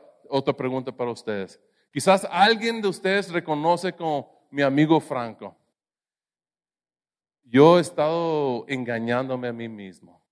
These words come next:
En realidad, yo no he sido parte de Cristo.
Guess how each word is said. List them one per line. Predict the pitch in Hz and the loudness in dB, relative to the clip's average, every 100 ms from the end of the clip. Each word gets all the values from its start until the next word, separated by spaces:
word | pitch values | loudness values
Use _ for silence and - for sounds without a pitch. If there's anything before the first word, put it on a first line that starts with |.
| _ _ _ _ | _ _ _ _
En | 139 139 | -2 -2
realidad, | 135 127 120 135 151 160 165 _ _ _ _ _ _ | -2 -2 0 -2 -2 -6 -10 _ _ _ _ _ _
yo | 113 120 | -10 -6
no | 135 | -6
he | |
sido | 131 127 120 | -6 -10 -10
parte | 113 107 104 - - _ _ _ _ _ _ _ _ _ _ _ _ _ _ _ _ _ _ _ _ _ _ _ _ _ _ _ _ | -6 -6 -6 -16 -20 _ _ _ _ _ _ _ _ _ _ _ _ _ _ _ _ _ _ _ _ _ _ _ _ _ _ _ _
de | 113 | -10
Cristo. | 107 104 95 - - | -8 -10 -10 -16 -20